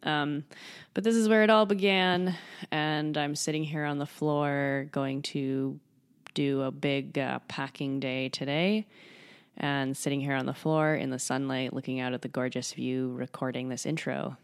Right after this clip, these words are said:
And, um, yeah, it will likely be the last time I ever record anything in here.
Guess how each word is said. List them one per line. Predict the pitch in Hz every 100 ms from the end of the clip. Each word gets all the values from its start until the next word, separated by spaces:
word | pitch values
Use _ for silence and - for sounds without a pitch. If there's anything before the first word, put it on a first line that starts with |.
| -
And, | 135 131 127 123
um, | 127 123 123 123 - _ -
yeah, | 165
it |
will | 143 139
likely | 139 131 147
be | 143
the | 139
last | 139 135 -
time | - 143
I | 143
ever | 135 139 135
record | 135 - 160
anything | 185 135 135 131
in | 131
here. | 143 135